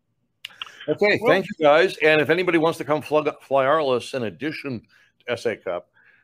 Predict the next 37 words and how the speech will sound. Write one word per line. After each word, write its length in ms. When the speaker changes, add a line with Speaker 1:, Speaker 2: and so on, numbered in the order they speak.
Speaker 1:
come 180
join 260
us. 240
You 80
know, 60
if 80
you 80
got 100
a 60
great 280
robot 440
that 100
you 100
think 320
can, 340
uh, 260
uh, 240
do 180
the 80
combination 600
of 60
machine 360
learning 340
with 160
imaging 640
and 120
G 160
P 240
S 380
and 180
other 240
sensors 600
that 80
can 140
hit 180
the 80
flag, 440